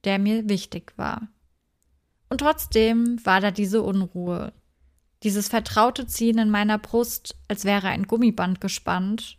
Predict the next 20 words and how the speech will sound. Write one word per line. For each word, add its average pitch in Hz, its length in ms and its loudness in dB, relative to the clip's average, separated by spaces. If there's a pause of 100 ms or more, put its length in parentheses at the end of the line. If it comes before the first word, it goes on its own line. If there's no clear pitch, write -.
das - 240 -6
jeden 247 500 2
Moment 202 560 2
reißen 180 380 0
könnte. - 480 -10 (1040)
Früher 294 400 2
hätte 208 240 0
ich - 140 -10
gesagt, 180 680 -2 (140)
ich 208 100 -6
sei 233 160 4
einfach 190 340 0
gestresst. - 680 -6 (1200)
Heute 247 300 2
weiß 180 260 -2
ich, - 360 -2 (420)
dass 190 160 -2
es 190 120 -4
Entzug 220 680 -4
war. 180 340 -4